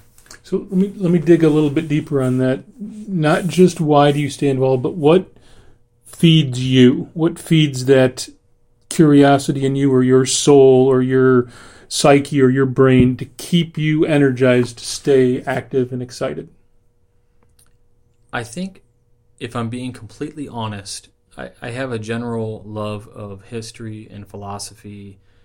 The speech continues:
Speaker 2: and an interest in the underlying dogma of world religions. And I think there's, as personally, I identify as a deist,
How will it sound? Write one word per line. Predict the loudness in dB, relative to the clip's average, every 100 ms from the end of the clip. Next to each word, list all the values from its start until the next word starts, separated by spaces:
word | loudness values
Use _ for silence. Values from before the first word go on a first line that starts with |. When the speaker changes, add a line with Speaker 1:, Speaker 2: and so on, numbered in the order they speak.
| _ _
Speaker 2:
and | -14 -12
an | -12
interest | -12 -14 -10 -8 -10 -14 -18
in | -14 -12 -12 -14
the | -16 -18 -20 _ _ _ _ _ _ _ _ _ _ _ _ _ _ _ _ -8
underlying | -6 -4 -4 -6 -6 -8
dogma | -8 -8 -10 -10 -12 -12
of | -12 -12 -14 -16
world | -14 -10 -10
religions. | -12 -12 -12 -12 -16 -16 -16 -16 _ -18
And | -12
I | -12
think | -12 -16 -16 -14
there's, | -10 -10 -10 -14 -16 -18 _ _ _ -20 -20 -14
as | -12 -10 -12 -20 _ _
personally, | -10 -8 -8 -10 -8 -8 -10
I | -12 -14 -14
identify | -12 -10 -10 -8 -10
as | -10
a | -12
deist, | -14 -14 -14 -14 -16 -16